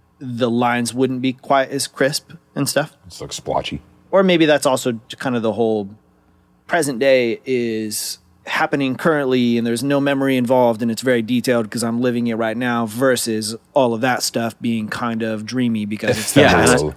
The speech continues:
Speaker 3: I, I like Ben's characterization of that, that it's intentionally sort of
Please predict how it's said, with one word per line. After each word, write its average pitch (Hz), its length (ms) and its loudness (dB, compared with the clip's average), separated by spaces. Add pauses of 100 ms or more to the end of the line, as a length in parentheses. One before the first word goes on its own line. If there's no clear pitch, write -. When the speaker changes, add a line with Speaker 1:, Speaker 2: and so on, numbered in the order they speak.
Speaker 3:
I, 123 60 2
I - 20 4
like 143 340 4 (240)
Ben's 113 360 0
characterization 98 680 0
of 85 100 -2
that, 82 220 2
that 87 220 2
it's - 280 -6
intentionally 87 800 -2
sort 80 320 -2
of 78 340 -4